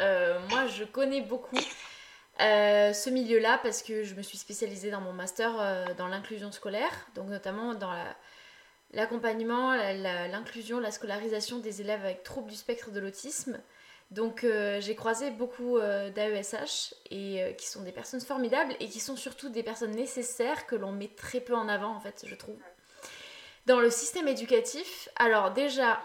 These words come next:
pour recontextualiser, parce que je pense que tout le monde ne l'a pas, c'est quoi A E S H ?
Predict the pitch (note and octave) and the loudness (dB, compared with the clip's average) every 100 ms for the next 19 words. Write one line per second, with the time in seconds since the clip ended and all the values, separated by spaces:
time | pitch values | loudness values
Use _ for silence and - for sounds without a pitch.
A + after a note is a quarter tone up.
0 | - - C4+ D#4+ D4 C#4 C#4 - B3 A3+ | -8 -10 -4 -2 -2 -2 -2 0 0 2
1 | G#3 B3+ - G3+ - G3 F#3+ C4+ - G#3+ | 0 0 0 -6 -6 -8 -6 -8 -8 -10
2 | - B3 B3 B3+ G3 F3+ G3 G3+ - - | -4 -2 0 0 -2 -2 -4 -6 -8 -18
3 | - - - - - A#3+ B3 C#4 C#4 A#3 | -20 -20 -20 -6 -2 0 2 2 4 2
4 | G#3+ G#3+ - G3 G3 - - | 2 -2 -6 -10 -8 -6 -8